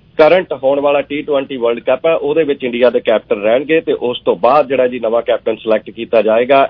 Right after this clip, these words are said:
and most likely <clears throat> it is going to be ਰੋਹਿਤ ਸ਼ਰਮਾ। ਇੱਕ ਚੰਗੀ ਚੀਜ਼ ਹੋਏਗੀ ਜੀ, but let's not jump the gun। ਇੰਡੀਆ ਦੀ ਟੀਮ ਲਈ ਇਸ ਵਕਤ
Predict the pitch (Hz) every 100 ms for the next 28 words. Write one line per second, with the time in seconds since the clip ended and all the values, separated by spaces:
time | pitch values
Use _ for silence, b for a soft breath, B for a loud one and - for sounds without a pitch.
0 | 117 104 120 127 117 117 120 139 147 -
1 | - - - 151 - 151 160 156 143 139
2 | 139 139 123 156 156 b b b - 143
3 | 139 131 - 120 107 110 113 120 143 143
4 | 165 165 160 151 147 151 165 165 139 -
5 | 123 131 135 139 139 147 147 135 120 135
6 | 139 139 120 131 156 156 139 123 135 139
7 | 143 143 131 131 135 135 139 135 123 120
8 | 120 123 - 143 139